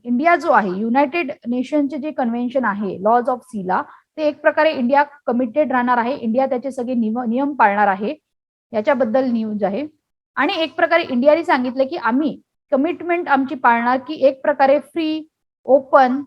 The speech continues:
आणि रूल बेस्ड रूट आम्ही चूज करणार ट्रेडसाठी, ज्यामध्ये इंटरनॅशनल लॉज ला प्रमोट केलं जाईल, की इंटरनॅशनल जे लॉज आहेत, आंतरराष्ट्रीय जे नियम आहेत, त्या कायद्यानुसार आम्ही एक प्रकारे फ्री, ओपन आणि रूल, अ, रूल बेस्ड रूटच आम्ही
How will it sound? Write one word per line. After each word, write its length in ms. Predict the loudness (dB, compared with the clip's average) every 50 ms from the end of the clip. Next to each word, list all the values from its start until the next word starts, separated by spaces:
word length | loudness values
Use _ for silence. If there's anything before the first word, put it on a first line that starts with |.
| -12 _ _ _ _ _ _ -4
आणि 220 | -2 0 0 0
रूल 280 | 0 2 4 4 4 4
बेस्ड 460 | 2 0 0 -2 -2 -6 -10 -6 -2
रूट 200 | -2 0 -2 -2 -6 -14 _ _ _ _ _ _ -8 -2 2
आम्ही 200 | 2 2 2 2 0 -2
चूज 180 | -4 -6 -6 -2
करणार 360 | 0 0 2 2 2 2 2
ट्रेडसाठी, 680 | 2 2 2 2 2 0 -2 -2 -4 -4 -8 -18 _ _ _ _ _ _ _ _ _ _ -4 2
ज्यामध्ये 380 | 4 4 4 4 2 -2 -4 -2
इंटरनॅशनल 760 | -2 0 2 2 2 2 2 0 -2 -2 -2 -2 -2 0 2
लॉज 260 | 2 4 4 4 2 0 -4 -16 _ _ _ -10
ला 160 | -4 0 0 0
प्रमोट 400 | 0 0 0 0 0 -2 -4 -6
केलं 280 | -4 -2 0 0 0
जाईल, 260 | 2 2 0 0 -2 -4 -10 _ _ _ _ _ -4
की 80 | -2
इंटरनॅशनल 600 | 0 2 2 2 4 4 2 2 0 -2 -2 -2
जे 220 | 0 0 0 2 4
लॉज 240 | 4 4 4 4
आहेत, 220 | 2 0 0 0 -2
आंतरराष्ट्रीय 640 | -2 -2 -2 0 0 0 0 -2 -4 -4 -4 -4 -2
जे 100 | -2 -2
नियम 360 | -2 -2 0 0 -2 -2 -4 -6 _ -10
आहेत, 260 | -6 -2 0 0 0 -2 -6 _ _ _ _
त्या 120 | 2 2 2
कायद्यानुसार 680 | 4 2 0 2 4 2 2 2 0 0 0 2 4
आम्ही 440 | 4 2 2 0 -2 -4 -6 -6 -6
एक 60 | -6 -8 _ -10
प्रकारे 280 | -6 -2 -2 -2 -2
फ्री, 360 | -2 -6 -6 -6 -6 -6 -2
ओपन 360 | -2 -2 -2 0 0 -2 0 0
आणि 200 | 0 -2 -2 -2
रूल, 320 | -2 -2 -4 -4 -4 -4
अ, 180 | -2 -2 0 -2
रूल 160 | -2 -2 -2
बेस्ड 360 | -2 -2 -2 -2 -4 -8 -10
रूटच 320 | -8 -4 -2 -2 0 0
आम्ही 260 | 0 0 0 0 -2